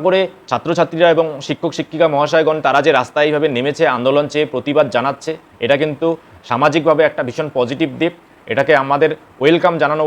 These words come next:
উচিত। আপনাদের কি মতামত অবশ্যই কমেন্টে জানাবেন। আর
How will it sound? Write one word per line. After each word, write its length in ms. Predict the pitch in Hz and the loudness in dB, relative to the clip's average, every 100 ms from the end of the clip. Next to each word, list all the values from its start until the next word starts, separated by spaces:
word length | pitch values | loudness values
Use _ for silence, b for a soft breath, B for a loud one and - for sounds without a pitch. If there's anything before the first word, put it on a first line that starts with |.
| 147 | -4
উচিত। 180 | 175 180 _ _ _ _ | -6 -8 _ _ _ _
আপনাদের 400 | 117 131 170 185 180 | -4 2 2 2 0
কি 80 | 185 | 0
মতামত 280 | 156 165 165 139 | 2 2 0 0
অবশ্যই 300 | 147 180 165 | -2 -2 -2
কমেন্টে 260 | 147 156 156 | -2 2 2
জানাবেন। 300 | 143 139 160 202 - _ _ | 2 2 0 -2 -14 _ _
আর 140 | 135 | 2